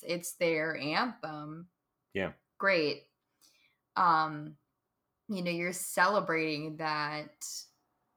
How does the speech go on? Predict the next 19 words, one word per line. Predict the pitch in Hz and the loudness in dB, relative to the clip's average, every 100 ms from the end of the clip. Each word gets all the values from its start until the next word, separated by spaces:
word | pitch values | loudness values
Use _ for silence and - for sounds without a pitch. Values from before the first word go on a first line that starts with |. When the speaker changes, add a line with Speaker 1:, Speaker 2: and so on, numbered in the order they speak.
| _ _ | _ _
Speaker 1:
national | 160 160 170 - 170 165 156 | 0 4 4 2 -6 -4 -6
pride | - 170 170 180 196 165 156 160 165 - | -6 0 2 4 4 4 0 0 -4 -2
on | 175 | 0
the | 175 | 0
world | 165 165 156 151 | -2 -2 -4 -6
stage, | - 185 175 143 104 - - - - | -8 -4 -2 -4 -8 -12 -14 -14 -6
whereas | 165 160 156 156 - - - _ _ _ _ _ _ _ | -2 0 -2 -4 -6 -8 -10 _ _ _ _ _ _ _
professional | - 180 185 180 185 165 | -10 -2 0 0 -4 -6
sports, | - - 190 175 151 156 - - - - | -6 -8 -2 0 0 -2 -10 -16 -16 -18
especially | - - 175 - 151 | -10 -6 -6 -6 -8
in | 147 | -8
America, | 147 147 143 143 147 156 180 190 185 | -10 -8 -8 -8 -10 -8 -8 -10 -12
just, | 147 139 - _ _ _ _ _ _ _ _ | -14 -14 -18 _ _ _ _ _ _ _ _
it | 156 147 | -14 -12
seems | 160 160 156 | -12 -10 -8
unnecessary. | 151 147 143 - - 160 160 165 170 - _ - | -6 -6 -8 -14 -12 -10 -8 -8 -10 -14 _ -4
Speaker 2:
Yeah. | 110 95 - _ - | -2 -2 -8 _ -12
It's | 90 92 - | -10 -10 -10
like, | - 82 | -8 -8